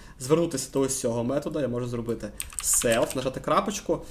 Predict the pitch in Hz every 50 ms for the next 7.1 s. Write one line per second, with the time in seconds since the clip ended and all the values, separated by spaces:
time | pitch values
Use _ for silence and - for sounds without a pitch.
0 | - - - - - - 170 202 196 151 147 147 143 139 - - 143 131 120 120
1 | 113 113 120 110 110 110 117 117 - - - - 110 107 - - - 120 135 135
2 | - 117 120 120 - - 131 117 110 110 110 - - 113 127 131 135 139 127 120
3 | - - 131 123 - - - - - - 139 135 135 123 - - - 123 113 117
4 | 110 - - 120 113 107 113 117 - 196 202 - - - - - - - - -
5 | - - - - - - - - - - - - - - - - - - - -
6 | - - - - - - - - - 127 139 139 127 131 123 117 110 104 - 113
7 | -